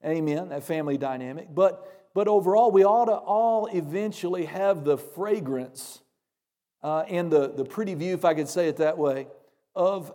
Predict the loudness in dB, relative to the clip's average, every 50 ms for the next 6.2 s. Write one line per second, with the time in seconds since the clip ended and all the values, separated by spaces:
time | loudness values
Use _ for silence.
0 | -4 -2 -2 -2 -2 -4 -4 -4 -2 -2 -2 0 0 0 0 0 -2 0 0 0
1 | 0 0 -2 -6 -6 -6 -6 -10 -10 -8 -8 -10 -10 -12 -16 _ _ _ _ _
2 | _ _ _ _ -20 -20 -20 -20 _ _ _ _ _ _ -20 _ _ _ _ _
3 | _ -6 -6 -6 -6 -4 -4 -4 -2 0 2 4 4 4 4 4 4 2 2 0
4 | -2 -2 -2 -2 -2 -4 -2 -2 -2 -2 -4 -6 -10 -18 _ _ _ _ -2 0
5 | 2 2 2 2 0 2 2 4 4 4 2 4 2 2 2 0 0 0 0 0
6 | 0 -2 -6